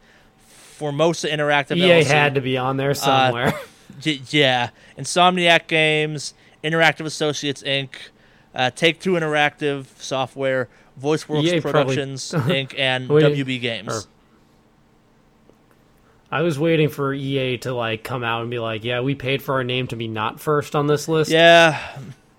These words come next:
Speaker 2: <laughs>
Speaker 1: No, so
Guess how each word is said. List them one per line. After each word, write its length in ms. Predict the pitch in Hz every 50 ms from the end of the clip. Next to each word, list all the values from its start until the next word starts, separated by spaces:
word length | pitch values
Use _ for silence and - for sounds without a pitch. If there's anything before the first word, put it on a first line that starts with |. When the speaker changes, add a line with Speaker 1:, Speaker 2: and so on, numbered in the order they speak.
| - 415
Speaker 2:
<laughs> 80 | - 175 - - 226 226 - 240 - _ _ _ _ _ _ _ _ _ _ _ _ - _ _ _ _ _ _ _ _ _ _ _ _ _ _ _ - - - _
Speaker 1:
No, 160 | - 190 185 170
so 240 | - 202 180 170